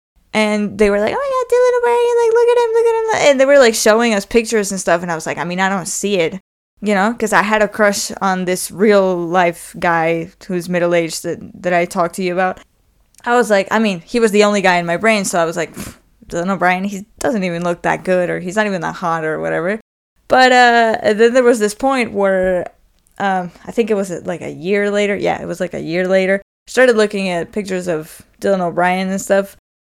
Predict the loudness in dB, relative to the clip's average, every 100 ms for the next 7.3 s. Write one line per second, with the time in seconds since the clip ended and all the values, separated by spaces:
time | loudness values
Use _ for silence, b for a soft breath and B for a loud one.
0 | _ -2 2 2 0 -4 -6 -4 -4 -2
1 | -4 -4 -2 0 -2 -6 -4 -2 0 0
2 | -2 -2 0 0 0 -2 -2 -2 2 0
3 | 0 -2 0 -2 -2 -10 -14 -6 -4 -4
4 | -2 0 0 -2 -8 -12 -16 -10 -6 -4
5 | -2 2 2 4 2 2 4 4 2 -2
6 | -6 -4 -4 -6 _ _ _ _ _ 0
7 | 0 0 -2